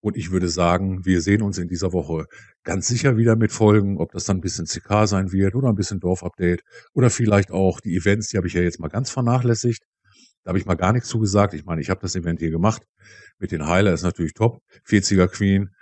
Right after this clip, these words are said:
drei, vier Heiler dabei und ab geht's. Ähm, aber die anderen Events habe ich, ähm, irgendwie fallen lassen. Äh, das hier habe ich überhaupt nicht gemacht hier, diesen Valentine's Day Hero Boost.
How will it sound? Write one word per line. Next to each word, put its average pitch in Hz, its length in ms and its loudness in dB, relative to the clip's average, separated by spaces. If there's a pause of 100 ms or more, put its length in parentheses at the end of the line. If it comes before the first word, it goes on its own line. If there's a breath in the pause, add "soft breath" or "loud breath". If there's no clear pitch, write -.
(220 soft breath)
drei, 87 180 -2
vier 85 220 0
Heiler 90 260 4
dabei 87 460 2
und 82 220 -14
ab - 220 -12
geht's. 139 400 2 (600 soft breath)
Ähm, 95 420 0
aber 92 680 2 (340 loud breath)
die 98 120 -4
anderen 104 300 -2
Events 92 540 0
habe 95 180 0
ich, 85 200 -8
ähm, 90 180 -4
irgendwie 95 360 -6
fallen 104 360 0
lassen. 95 520 -2
Äh, 85 260 -4 (400 soft breath)
das 92 160 -4
hier 101 120 0
habe 85 140 -2
ich 78 160 -8
überhaupt 95 260 0
nicht 95 140 -8
gemacht 101 320 -6
hier, 92 420 0
diesen 82 400 -8
Valentine's 85 480 -4
Day 85 200 -2
Hero 107 280 0
Boost. 104 440 -2